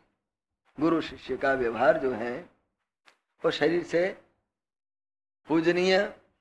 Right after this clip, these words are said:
ઓર સેવક કે રૂપ મેં હૈ. લેકિન આત્મા ઓર સૂક્ષ્મ ભાવ સે વહી તાદાત્મ્ય હો જા કરકે અદ્વૈત એક બન જાતે હૈ. તત્વ કોઈ ઓર ભિન્ન હૈ હી નહીં,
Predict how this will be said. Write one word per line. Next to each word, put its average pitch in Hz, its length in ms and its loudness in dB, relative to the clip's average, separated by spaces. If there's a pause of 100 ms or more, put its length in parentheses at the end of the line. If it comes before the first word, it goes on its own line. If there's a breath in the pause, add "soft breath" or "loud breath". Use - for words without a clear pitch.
(340)
ઓર 143 140 8
સેવક 139 340 0 (440)
કે 127 100 0
રૂપ 123 200 0
મેં 120 140 -12
હૈ. - 120 -20 (1300)
લેકિન 135 300 -6 (400)
આત્મા 185 420 6
ઓર 135 180 8
સૂક્ષ્મ 214 420 -4
ભાવ 147 320 4
સે 156 380 -4 (1000)
વહી 185 360 2 (580)
તાદાત્મ્ય 151 560 8
હો 151 160 6
જા 135 180 4
કરકે 143 300 -2
અદ્વૈત 143 680 -4
એક 185 220 6
બન 127 220 0
જાતે 127 300 -10
હૈ. - 60 -20 (840)
તત્વ 175 380 4
કોઈ 147 300 0 (340)
ઓર 143 260 6
ભિન્ન 143 460 -4
હૈ 123 220 -6
હી 117 140 -10
નહીં, 120 220 -10